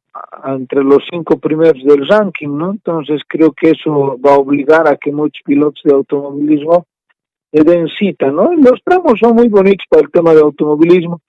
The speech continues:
Teníamos que haber recorrido toda la ruta, pero al hacer la verificación de caminos y todo eso,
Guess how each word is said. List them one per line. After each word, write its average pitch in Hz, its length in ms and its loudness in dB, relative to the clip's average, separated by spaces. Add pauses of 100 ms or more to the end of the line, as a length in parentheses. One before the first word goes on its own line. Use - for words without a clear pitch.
(380)
Teníamos 170 400 -2
que 156 100 2
haber 151 240 4
recorrido 147 600 0
toda 151 220 4
la 135 140 4
ruta, 147 500 0
pero 131 220 0
al 131 160 -2
hacer 147 280 0
la 147 120 2
verificación 135 880 -2
de 135 100 -2
caminos 139 720 -4
y 131 120 -6
todo 139 340 2
eso, 147 240 -2